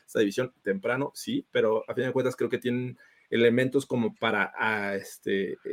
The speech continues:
ganar este duelo. Lamar Jackson, lo que son, nos ha demostrado es que está aportando, eh, puntos por tierra. Ya despertó Mark Andrews. Sí, no ha estado de él, pero me parece que estos Ravens han sobrevivido sin buenos,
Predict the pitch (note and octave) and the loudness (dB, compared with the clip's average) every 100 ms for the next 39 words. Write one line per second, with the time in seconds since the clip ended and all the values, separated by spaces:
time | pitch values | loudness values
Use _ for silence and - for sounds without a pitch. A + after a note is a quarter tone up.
0 | G#2 A#2+ A#2 C3+ B2 - A2 G2+ G#2 G#2+ | 0 0 4 4 2 2 2 2 2 0
1 | A2 B2 C3 C3+ C#3 C3+ D3+ C#3+ C#3 _ | -2 2 4 8 8 6 4 4 0 _
2 | - A2 - A#2+ B2+ C#3 B2+ A#2+ C3+ B2+ | -8 -8 -4 -2 -2 -2 -2 2 4 4
3 | - C3+ C3 - A#2+ - _ - - A2 | 4 4 4 2 0 0 _ -10 -4 -2
4 | - D#3+ - C3 C3+ C#3 C3 A#2 G2+ G#2 | 4 6 8 8 6 6 8 8 8 6
5 | G#2 - C#3 D3+ A#2+ A#2+ A#2 A2 C3 C3+ | 4 2 0 0 -2 0 0 6 6 8
6 | D3 C#3 _ _ _ _ - D#3+ D#3 C#3 | 6 4 _ _ _ _ 8 10 10 8
7 | A#2+ D3 D3 B2+ B2+ D3 D3 D3 D3 C#3 | 10 10 10 4 6 6 8 8 6 4
8 | - _ _ - _ _ - C#4 - A#3+ | -10 _ _ -20 _ _ -10 -2 2 4
9 | - G#3 D#3 D#3 E3 D3+ C3+ B2 A2+ - | 6 8 12 12 10 8 8 8 6 0
10 | - - - C#3+ D3 D3 D#3+ F#3+ - - | -12 -16 -8 0 4 6 4 2 -8 4
11 | C#3+ D#3 D#3 C#3+ D3+ E3+ B2 G2+ G2+ A#2+ | 8 8 6 4 4 6 6 4 2 4
12 | D3+ C#3+ A#2 A2+ A2+ G#2+ A#2 B2 C3+ C#3+ | 4 4 0 -2 -4 -6 2 6 6 6
13 | C#3+ | 4